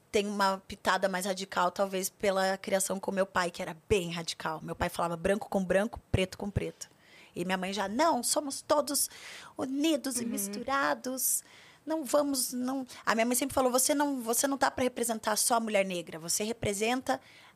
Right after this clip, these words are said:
Speaker 1: a mulher brasileira, você pode representar o ser humano." E eu sempre achei isso interessante. Por que que a mulher negra ou a pessoa negra ou preta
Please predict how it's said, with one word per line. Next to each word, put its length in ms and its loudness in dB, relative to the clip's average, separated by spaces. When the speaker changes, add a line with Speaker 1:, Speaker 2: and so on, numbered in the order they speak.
Speaker 1:
a 140 2
mulher 320 4
brasileira, 600 0
você 200 -4
pode 220 2
representar 580 -2
o 80 -8
ser 480 6
humano." 720 4
E 100 0
eu 140 4
sempre 280 2
achei 200 0
isso 160 -2
interessante. 720 -2
Por 120 -2
que 80 -2
que 80 2
a 40 4
mulher 260 4
negra 680 2
ou 60 2
a 80 4
pessoa 720 4
negra 460 0
ou 80 -2
preta 580 -2